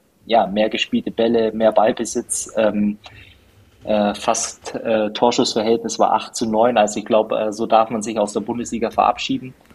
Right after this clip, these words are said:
Ähm, vielleicht einmal kurz noch, äh, zum Trainer meine Einschätzung.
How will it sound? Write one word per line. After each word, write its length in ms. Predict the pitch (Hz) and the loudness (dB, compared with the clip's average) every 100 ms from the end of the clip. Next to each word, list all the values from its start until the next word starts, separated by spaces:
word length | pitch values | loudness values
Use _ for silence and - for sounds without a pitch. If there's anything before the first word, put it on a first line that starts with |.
| _ _ - _ | _ _ -20 _
Ähm, 380 | 117 107 104 104 - | 0 0 2 -2 0
vielleicht 280 | 117 110 | 0 2
einmal 260 | 113 110 110 | 0 0 -4
kurz 320 | 107 120 - | -4 -6 -2
noch, 320 | 110 - - | -4 -4 -8
äh, 240 | 113 107 104 | -6 -4 -4
zum 180 | 110 104 | -8 -4
Trainer 280 | 113 113 | -2 0
meine 320 | 107 107 117 104 | 2 2 2 0
Einschätzung. 580 | 110 110 110 - 117 | 0 -2 -6 -4 -8